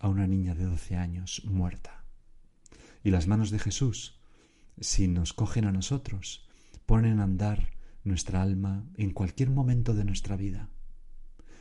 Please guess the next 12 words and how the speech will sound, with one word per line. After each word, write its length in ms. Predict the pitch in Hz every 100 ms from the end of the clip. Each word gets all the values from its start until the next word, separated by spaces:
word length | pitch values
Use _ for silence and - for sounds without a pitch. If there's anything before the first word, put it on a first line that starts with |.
| -
Jamás 1000 | - 107 107 110 139 151 - - - - - - - - -
está 360 | 107 - 123
todo 240 | 120 104 98
perdido, 400 | 98 98 98 98
porque 420 | - - 101 98 - - -
estas 320 | - 113 104
manos, 420 | 110 107 95 - -
estas 280 | 98 107 98
manos 280 | 98 95
del 80 | 90
Señor 360 | 82 92 120 156 - - - -
son 420 | - 117 139 -